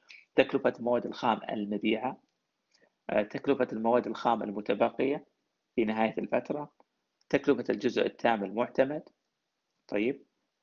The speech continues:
وإيش معنى تكلفة الجزء التام المعتمد؟ أي الجزء الذي حاز على قبول صاحب العمل أو أقره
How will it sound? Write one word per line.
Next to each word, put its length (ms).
وإيش 420
معنى 360
تكلفة 380
الجزء 340
التام 280
المعتمد؟ 540
أي 460
الجزء 360
الذي 300
حاز 520
على 480
قبول 480
صاحب 360
العمل 440
أو 180
أقره 680